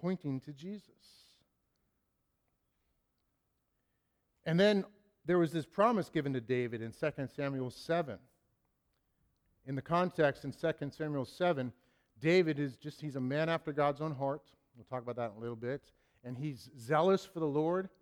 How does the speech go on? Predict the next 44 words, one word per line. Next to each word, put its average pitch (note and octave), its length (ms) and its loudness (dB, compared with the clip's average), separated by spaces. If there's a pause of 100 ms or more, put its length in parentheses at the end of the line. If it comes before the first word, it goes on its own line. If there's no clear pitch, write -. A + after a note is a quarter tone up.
(540)
And D#3 160 0
at E3 140 0
that G#3 240 4
point G#3+ 220 2
in E3+ 100 -2
time, F#3+ 360 2
he E3+ 160 0
had D#3+ 80 6
established F3+ 680 0
the, C#3 140 -2 (240)
the B2+ 60 -14
capital D#3+ 520 -6
city A3+ 460 -4 (680)
of B2+ 180 -8
Jerusalem C#3 580 -2
as C3 220 -4
the C3 160 -6
capital F3+ 420 -2
for F3 320 2
the D3 80 -4
Jewish D#3 260 -4
people. C#3 360 -6
And A2 160 -12 (380)
wonderful D#3 560 -2
story E3 360 2
behind C#3+ 460 -2
that D3+ 140 -2
and A#2+ 100 -8
how C3 140 -2
he B2+ 80 -4
did B2+ 220 -6
that. C#3 200 -2
And, A2 100 -10 (420)
uh, G#2+ 80 -20
you A2+ 80 -14
can A2+ 140 -12
read B2+ 160 -2
it A#2+ 120 -10
later. C3 340 -2 (640)
Uh, G#2+ 60 -20 (260)
established F#3 420 2
his F3 140 -8
capital E3 360 0
city, F3+ 380 0